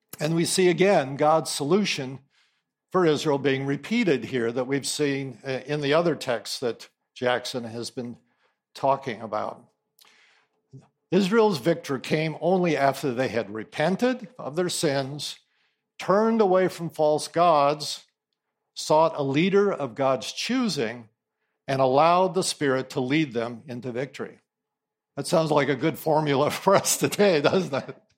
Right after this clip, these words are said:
Still, repenting of our sins, turning away from those idols, false gods in our lives,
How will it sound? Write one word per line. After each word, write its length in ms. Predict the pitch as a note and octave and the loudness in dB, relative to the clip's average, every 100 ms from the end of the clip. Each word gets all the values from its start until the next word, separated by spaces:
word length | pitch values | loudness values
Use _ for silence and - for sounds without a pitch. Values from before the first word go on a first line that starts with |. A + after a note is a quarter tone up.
| - - E3 | -18 -16 -10
Still, 520 | - - F#3+ B2 - - _ | -6 2 2 2 -4 -14 _
repenting 500 | D3+ D3 E3 G3 G#3+ | -6 0 2 2 2
of 80 | G3+ | 4
our 160 | G#3 G3 | 2 2
sins, 540 | - D3+ C#3+ C#3 C3+ | 2 0 0 -4 -8
turning 420 | - F3+ G#3+ G#3+ | -4 0 2 2
away 320 | G3 E3+ E3 | 2 4 2
from 220 | D#3+ D#3+ D3+ | 0 -2 0
those 300 | D#3+ E3 - | 0 0 0
idols, 420 | C#3+ D#3+ E3+ D3+ | 0 2 0 -4
false 360 | - D3+ D#3+ F3 | -4 0 0 0
gods 400 | - D#3 D#3 E3 | 0 2 2 2
in 120 | F3 | -2
our 120 | F3+ F3+ | 0 2
lives, 640 | C#3 C3 C3 D3+ C#3 - | 2 2 2 -2 -8 -16